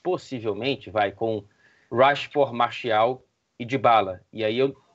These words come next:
acho que girando bastante, né? Acho que, que dá pra fazer uma equipe que se movimente bastante nesse ataque, que vai ser municiado por Pogba, mas também o United espera o Bruno Fernandes daí de Portugal, que é um cara que,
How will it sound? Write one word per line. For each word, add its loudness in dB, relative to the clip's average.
acho -20
que -6
girando 2
bastante, -2
né? -4
Acho -4
que, -2
que -4
dá 4
pra 0
fazer -2
uma -4
equipe -10
que -20
se -14
movimente -4
bastante -2
nesse 2
ataque, 0
que -6
vai 4
ser -4
municiado 2
por -2
Pogba, 2
mas -4
também -6
o -6
United -4
espera -4
o -2
Bruno -4
Fernandes 0
daí 4
de -12
Portugal, 2
que -4
é -2
um -4
cara 2
que, -2